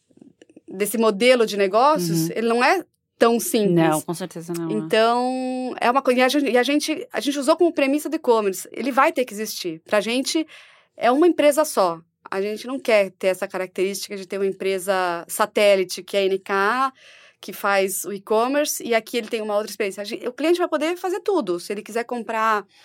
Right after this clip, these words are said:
Speaker 1: na loja do Rio, devolver na loja de São Paulo, o que hoje você também não consegue. Você vai numa loja aqui, você não consegue
Speaker 2: É, aqui.
Speaker 1: devolver de uma loja
Speaker 2: É,
Speaker 1: pra
Speaker 2: é,
Speaker 1: outra.
Speaker 2: é.
Speaker 1: Enfim, acho que a gente tem, a gente tá aprendendo, a gente tá naquela learning curve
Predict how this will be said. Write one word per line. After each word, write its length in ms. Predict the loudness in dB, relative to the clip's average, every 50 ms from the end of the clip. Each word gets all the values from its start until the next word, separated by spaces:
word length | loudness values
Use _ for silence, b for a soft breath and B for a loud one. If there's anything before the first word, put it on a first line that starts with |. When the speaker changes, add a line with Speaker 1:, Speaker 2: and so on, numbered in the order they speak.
| b b b b -14
Speaker 1:
na 200 | -6 -2 0 2
loja 220 | 2 2 2 0 0
do 100 | -2 -4
Rio, 240 | -2 -2 -4 -4 -4
devolver 280 | -4 -4 -6 -4 -2 0
na 100 | 0 0
loja 180 | 0 0 -2
de 60 | -4
São 160 | -4 -4 -4 -2
Paulo, 480 | 2 2 4 4 4 4 2 0 -4 B B B B B B B
o 40 |
que 100 | 0 2
hoje 160 | 2 2 2 0
você 140 | -4 -6 -8 -6 -2
também 180 | 0 2 4
não 100 | 4 4
consegue. 380 | 4 2 0 0 0 0 -2 -2
Você 60 | -2
vai 80 | -2 -2
numa 160 | 0 0 0
loja 320 | 0 2 0 0 0 -2
aqui, 440 | -6 -8 -8 -10 -8 -6 -6 -6 -6 -8 -10 -20 -20 -20 _ _ _ _ _ _ _ _ -10
você 120 | -4 -4
não 60 | -2 0
consegue 320 | 0 0 0 2 2 4 4
Speaker 2:
É, 60 | 4
aqui. 80 | 2 2
Speaker 1:
devolver 280 | 0 -2 -2 -2 -2
de 80 | -2 0
uma 120 | 0 0
loja 200 | 2 2 0 0
Speaker 2:
É, 40 | -2
Speaker 1:
pra 100 | -4 -4
Speaker 2:
é, 40 | -2
Speaker 1:
outra. 380 | -2 -2 -2 -4 -6 -10 -12 -12 -14
Speaker 2:
é. 100 | -14 -14 -16 B B B B B B B B B -12
Speaker 1:
Enfim, 400 | -12 -8 -6 -6 -4 -4 -6 -8 _ _ _ _ _ _ _ _ _ _ -6
acho 160 | -4 -2 -2
que 60 | 0
a 40 | 0
gente 220 | 2 2 0 2
tem, 480 | 2 2 2 2 2 0 -2 -4 -6 -10 _ _ _ _ _
a 140 | -6 -6 -6
gente 180 | -4 -6 -4 -4
tá 80 | -2
aprendendo, 520 | 0 2 2 2 4 2 2 2 0 0 -2
a 40 | -4
gente 200 | -4 -6 -8 -8
tá 80 | -6 -6
naquela 480 | -6 -6 -4 -4 -4 -4 -2 -2 -4
learning 400 | -4 -2 0 0 2 2 0 -2 -2
curve 360 | -2 -2 -2 -2 -2 -4